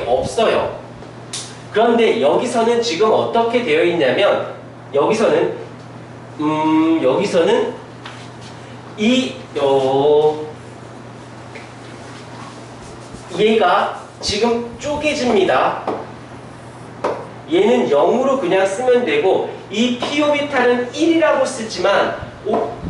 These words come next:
그 수로 따지면 몇 개라고 했지? 세 개죠. 그러면 여기를 어떻게 표시하냐면 이렇게 표시해. 엠 엘로 쓰는데 얘는 영, 마이너스 일,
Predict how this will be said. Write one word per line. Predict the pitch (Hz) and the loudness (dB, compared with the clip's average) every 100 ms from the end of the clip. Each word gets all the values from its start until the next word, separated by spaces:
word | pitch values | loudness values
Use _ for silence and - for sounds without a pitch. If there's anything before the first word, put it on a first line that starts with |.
| - - | -8 -4
그 | 233 262 277 | 0 2 2
수로 | - - 302 311 320 302 | 0 -6 -2 2 2 4
따지면 | 277 269 233 247 - | 2 2 4 2 4
몇 | - - | 2 2
개라고 | 247 240 - 170 | 2 2 4 2
했지? | - - 254 262 - - - | 0 0 -2 -2 -6 -14 -12
세 | - 170 180 | 0 2 4
개죠. | 262 - 165 - - - - - - - - - - - - - - | 4 4 2 2 -2 -8 -14 -18 -18 -18 -18 -18 -18 -18 -18 -18 -4
그러면 | 190 220 240 | 2 4 6
여기를 | - - - | 4 4 2
어떻게 | 302 294 294 285 285 269 - | 2 2 4 2 2 -2 -2
표시하냐면 | 277 277 277 269 - 269 262 262 262 208 202 208 - | 0 4 6 4 2 2 2 2 4 4 4 2 2
이렇게 | 233 233 240 233 | 0 0 0 0
표시해. | 220 185 - - - - - - - - | 2 2 0 -4 -8 -10 -10 -10 -10 0
엠 | 175 220 233 240 - | 2 4 2 0 0
엘로 | 143 160 214 254 | 2 4 2 2
쓰는데 | 240 190 - 175 156 110 - - 139 | 2 2 2 2 2 2 -2 -8 0
얘는 | 170 214 254 - - | 2 4 4 0 0
영, | 151 160 226 - - - - - - - - - - | 4 6 4 2 -2 -12 -18 -18 -14 -12 -12 -14 -4
마이너스 | - - 190 202 202 202 - 196 | 0 2 4 4 4 2 -2 -4
일, | 220 247 285 | 0 2 2